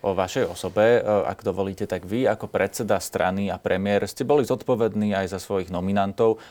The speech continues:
A teraz nehovorím o trestnoprávnej zodpovednosti, že či ste vy niečo ukradli alebo sa niekde na niečom podielali. Hovorím o politickej zodpovednosti, že vaši ľudia kradli, niektorí sú už aj odsúdení,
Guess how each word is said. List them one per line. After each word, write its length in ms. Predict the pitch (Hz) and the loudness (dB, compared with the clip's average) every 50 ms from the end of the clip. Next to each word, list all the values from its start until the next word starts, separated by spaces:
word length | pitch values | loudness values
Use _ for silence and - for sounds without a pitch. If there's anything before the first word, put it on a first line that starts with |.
| - | -12
A 80 | - - | -2 2
teraz 240 | - 156 165 156 202 | 2 4 4 4 2
nehovorím 400 | 196 185 160 147 131 127 120 - | 2 4 4 4 2 2 0 -2
o 160 | - - 113 | -2 -2 -2
trestnoprávnej 880 | 104 - - - 120 123 - - 131 107 120 107 101 98 87 95 92 87 | 0 0 2 2 2 2 0 -2 0 2 2 2 2 2 0 -2 -4 -2
zodpovednosti, 720 | 95 90 - - 98 90 92 90 92 92 87 - - - | -4 -2 0 0 0 2 0 0 -2 -4 -6 -8 -8 -8
že 120 | 92 90 | -8 -6
či 120 | - - 107 | -4 -4 -6
ste 160 | - - 110 | -2 -2 -2
vy 160 | 92 98 92 | -2 -2 -2
niečo 240 | 101 101 95 - 104 | -2 -2 -2 -2 -4
ukradli 480 | 98 95 - 113 101 95 90 92 98 95 | -2 0 0 0 0 0 0 -2 0 0
alebo 240 | 95 95 92 98 | 2 0 0 -2
sa 160 | 95 - 107 95 | -4 -4 -4 -4
niekde 240 | 95 95 95 98 | -4 -4 -6 -4
na 160 | 95 95 95 95 | -4 -4 -6 -6
niečom 240 | 98 - 107 95 | -8 -8 -8 -6
podielali. 400 | - 95 90 98 104 107 110 113 | -6 -4 -2 0 2 2 2 2
Hovorím 480 | 110 139 160 170 165 139 127 117 107 101 | 0 0 0 2 2 2 2 2 0 0
o 40 | - - - - - _ _ - | -2 -8 -20 -20 -20 _ _ 0
politickej 560 | 113 123 131 - - 107 - - - 107 98 | 0 2 0 -2 -6 -8 -8 -2 0 0 0
zodpovednosti, 720 | 92 101 95 - - 117 113 117 117 110 117 113 - - 123 | 0 -2 -2 0 0 2 4 4 2 2 0 -4 -6 -6 -6
že 120 | 101 104 101 | -4 -4 -4
vaši 400 | 87 85 110 117 170 - - 214 | -2 2 2 2 2 2 0 -2
ľudia 560 | 190 190 180 156 170 170 160 165 165 160 - - - - - - _ _ _ _ - | 0 0 0 2 2 4 4 4 2 -2 -8 -18 -20 -20 -20 -20 _ _ _ _ -2
kradli, 560 | 139 107 107 110 98 123 135 143 143 131 131 - | 0 2 2 2 2 2 2 2 2 0 -2 -2
niektorí 320 | 127 120 120 - 156 131 135 | -2 -2 0 2 2 0 2
sú 160 | 131 - - | 0 -4 -4
už 240 | 175 175 - 214 190 | -4 -2 2 6 6
aj 80 | 185 | 6
odsúdení, 720 | 170 170 170 - 175 165 143 156 143 139 147 147 147 131 | 6 6 4 0 -2 2 2 2 2 2 0 -4 -4 -6